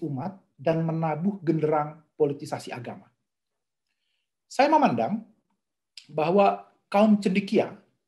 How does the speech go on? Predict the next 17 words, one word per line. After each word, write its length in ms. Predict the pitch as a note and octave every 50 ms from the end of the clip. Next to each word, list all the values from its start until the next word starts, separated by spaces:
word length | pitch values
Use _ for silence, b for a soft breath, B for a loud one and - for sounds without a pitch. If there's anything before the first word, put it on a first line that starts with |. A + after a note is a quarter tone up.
| _ _ _ _ _ _ _ _ _ _ _ _ _ _ _ _ _ _ _
kalangan 480 | - C#3+ D3 D3 C#3+ C#3+ C#3+ C#3+ C#3
kaum 240 | - C#3 C#3 D3 C#3+
pintar 380 | - E3+ E3 D3+ C#3+ D#3+ C#3+ B2+
tadi 160 | - A#2+ B2
seperti 320 | - - - C3+ B2+ C3 C3+
kata 160 | B2 A#2+ A#2+
Ibu 180 | A#2+ A#2+ A#2+ - B2+
Rektor, 320 | A2+ - - - D#3+ G3 - - _ _ _ _ _ _ _ _ _ _ _ _
sudah 240 | - - B3+ A3+ B3+ A3+ A#3
waktunya 400 | A3+ A3 A3+ - D4 C4+ B3+ A#3+
kembali 400 | A#3+ A#3+ G#3+ F#3+ F3+ F#3+ F#3+ G3
ke 80 | -
khitoh 400 | F#3+ - - G#3 - - - - - - _ _ _ _ _ _ _ _
atau 240 | - E3 E3+ - -
ke 160 | - E3+ C#3
jati 320 | B2+ - D#3+ C#3+ - -
dirinya. 480 | D#3+ C#3 C3 C#3+ C3+ C#3 B2 A#2 A2 -